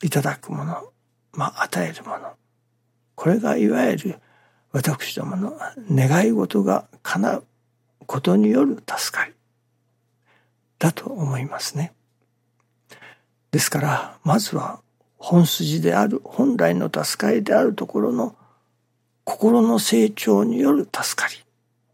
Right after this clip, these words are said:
そこには自らの心を育てることに意義を見出す。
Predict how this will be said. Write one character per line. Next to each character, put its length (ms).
そ 200
こ 120
に 140
は 220
自 260
ら 200
の 160
心 380
を 220
育 260
て 140
る 140
こ 140
と 140
に 200
意 120
義 220
を 120
見 240
出 140
す。 260